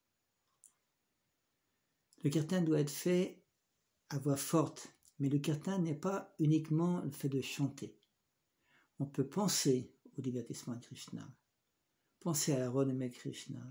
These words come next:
Tout ça, c'est également dans le secteur de Kirtanam.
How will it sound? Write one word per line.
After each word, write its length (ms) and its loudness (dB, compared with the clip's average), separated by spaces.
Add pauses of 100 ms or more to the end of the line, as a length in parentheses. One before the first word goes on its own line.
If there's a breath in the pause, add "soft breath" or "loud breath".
(540)
Tout 140 -8
ça, 180 -4
c'est 180 -4
également 560 -2 (840 soft breath)
dans 120 0
le 160 0
secteur 560 -2
de 120 -4
Kirtanam. 680 -10